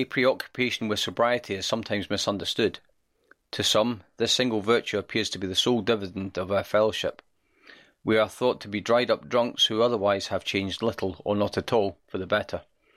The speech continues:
Such a surmise widely misses the truth. We know that permanent sobriety can be attained only by a most revolutionary change in life and outlook of the individual, by a spiritual awakening that can be banished the desire to drink.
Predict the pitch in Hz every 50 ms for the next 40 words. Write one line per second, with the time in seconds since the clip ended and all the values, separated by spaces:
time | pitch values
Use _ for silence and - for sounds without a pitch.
0 | _ _ _ _ _ _ _ - - - _ _ _ - - 156 - - - 127
1 | - - 117 113 117 117 117 107 95 104 113 117 120 110 110 104 104 113 117 -
2 | - 98 92 92 - - - 113 95 - - - - - _ _ _ _ _ _
3 | _ _ _ _ - - 104 104 113 120 110 107 98 - - - 117 117 117 110
4 | 98 - - 101 92 110 110 117 123 117 - - 101 - - 98 98 98 95 95
5 | 95 - - 117 110 104 101 92 - - - _ - - 117 123 123 117 98 -
6 | 101 101 98 98 104 110 101 - - - - - 107 107 101 101 101 110 113 -
7 | - 110 101 98 98 95 98 - - 107 101 101 95 92 92 98 101 107 101 101
8 | - - - - - - - - 95 101 110 110 - - 101 95 - - 90 92
9 | 92 101 98 92 90 101 110 107 - 90 82 - _ _ _ _ - - _ _
10 | - - 101 107 - - - 117 117 98 - - 104 107 107 120 117 - 64 85
11 | 98 90 - _ - 90 - - - 101 98 92 90 110 110 107 107 104 101 -
12 | - 98 92 90 - - 95 92 98 98 98 95 - - 98 90 104 101 87 -
13 | - - -